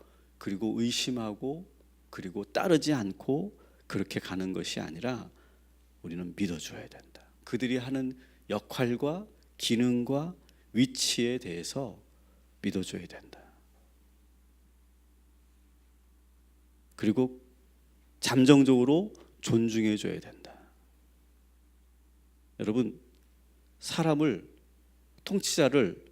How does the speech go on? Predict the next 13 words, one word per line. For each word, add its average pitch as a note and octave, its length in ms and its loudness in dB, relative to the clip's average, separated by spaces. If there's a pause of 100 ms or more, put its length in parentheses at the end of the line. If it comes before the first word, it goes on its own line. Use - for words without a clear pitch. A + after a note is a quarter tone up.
(140)
무조건 E3 600 0
절대악으로 C3 800 4
보는 G#2 280 -2
것은 F#2 440 -4 (460)
성경적이지 B2+ 760 -4
않고, F#2 480 -16 (640)
어, - 220 -18
복음적이지 G2 640 -6
않습니다. - 420 -20 (760)
우리가 G#2+ 400 -2 (880)
초-, - 160 -10
통치자들에 A#2+ 680 4
대해서 F#2+ 640 0